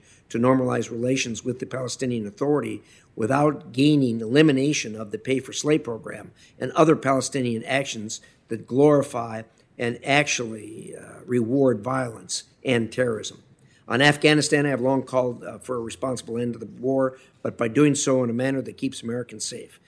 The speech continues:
I believe that what happens, uh, what appears to be a Russian political decision to withdraw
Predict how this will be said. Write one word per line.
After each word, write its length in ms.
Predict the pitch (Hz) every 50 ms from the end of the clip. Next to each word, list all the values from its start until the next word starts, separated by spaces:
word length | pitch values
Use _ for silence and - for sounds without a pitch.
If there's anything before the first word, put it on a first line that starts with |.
| _ _ _ -
I 80 | -
believe 280 | 123 113 131 135 131 -
that 80 | 127 123
what 140 | 117 120
happens, 540 | 113 131 139 135 135 131 120 113 - - -
uh, 280 | 147 117 110 110 107 104 _ _ _ _ _
what 140 | - 117 117
appears 340 | 113 - - 156 165 147 123
to 80 | - 123
be 240 | 113 120 117 113
a 40 | 110
Russian 360 | 107 131 135 135 - - 117
political 400 | 101 98 110 131 127 123 120 113
decision 420 | 98 107 110 - - 135 113 110 117
to 60 | 113
withdraw 480 | 107 101 - - 139 135 131 131 131